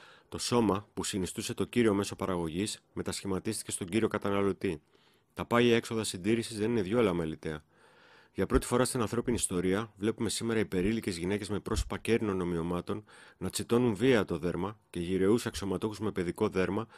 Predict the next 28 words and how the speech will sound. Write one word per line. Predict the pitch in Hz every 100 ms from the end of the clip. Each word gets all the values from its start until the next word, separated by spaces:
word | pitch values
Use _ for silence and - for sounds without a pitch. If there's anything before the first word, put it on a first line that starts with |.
| - -
δίχως | - 131 135
ούτε | 147 147 127
ένα | 139
εκφραστικό | - 110 - -
σημάδι | - 113 120 107
του | 101
περάσματος | 92 98 107 110 - -
από | 95
τις | 90 -
χαρές | 90 90 101 - _
και | 98
τους | - -
πόνους | 104 104 -
της | 87
ζωής. | 95 92 76 - _ _ _ _ - - - - -
Αυτά | - -
τα | -
όμορφα | 113 120 - 113
πρόσωπα | - 120 104 104
αλλοτινών | 101 95 92 104 113
καιρών, | 98 87 95 107 -
καταφανώς | 92 95 - 92 107
σημαδεμένα | - 104 95 92 101
από | 95
την | 90
περιπέτεια | 85 90 90 98 98 92
της | -
ζωής, | 78 85 95 104